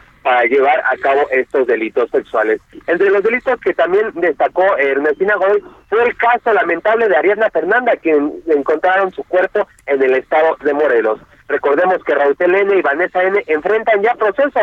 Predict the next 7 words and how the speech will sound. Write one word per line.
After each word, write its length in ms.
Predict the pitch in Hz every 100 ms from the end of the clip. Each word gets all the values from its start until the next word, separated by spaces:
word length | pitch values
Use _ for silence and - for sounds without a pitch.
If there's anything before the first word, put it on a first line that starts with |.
| 165 - -
por 180 | 156 143
su 80 | 143
probable 420 | - 143 175 190 -
participación 960 | 131 131 127 143 139 131 - 170 185 -
en 200 | 131 139
este 320 | 147 - 160
lamentable 640 | 127 120 113 139 139 139